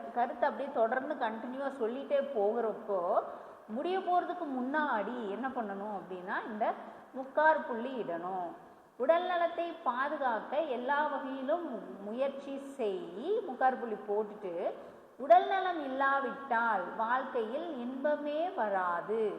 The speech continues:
அப்படின்னு சொல்லிட்டு என்ன பண்ணியிருக்காங்க, குறிப்பிட்டிருக்காங்க.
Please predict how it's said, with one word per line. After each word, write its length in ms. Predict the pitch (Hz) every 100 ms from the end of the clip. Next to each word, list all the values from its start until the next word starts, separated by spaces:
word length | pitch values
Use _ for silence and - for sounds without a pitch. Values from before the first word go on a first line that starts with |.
| -
அப்படின்னு 360 | 180 180 202 214
சொல்லிட்டு 280 | 226 180 196
என்ன 140 | 254 220
பண்ணியிருக்காங்க, 580 | 214 196 190 196 185 269 480 -
குறிப்பிட்டிருக்காங்க. 840 | 196 - 190 185 180 165 160 180